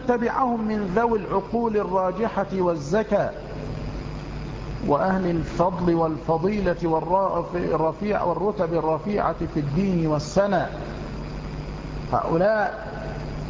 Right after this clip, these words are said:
الذين زكاهم الله عز وجل وزكاهم نبيه صلى الله عليه وسلم،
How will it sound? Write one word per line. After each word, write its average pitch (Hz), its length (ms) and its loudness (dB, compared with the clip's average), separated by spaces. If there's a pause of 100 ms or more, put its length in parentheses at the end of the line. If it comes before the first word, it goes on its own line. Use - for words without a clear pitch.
(380)
الذين 160 560 4
زكاهم 180 800 2
الله 175 500 2
عز 147 320 -2
وجل 151 440 2 (1000)
وزكاهم 175 840 2
نبيه 180 560 2
صلى 170 300 2
الله 175 520 4
عليه 175 260 0
وسلم، 170 640 2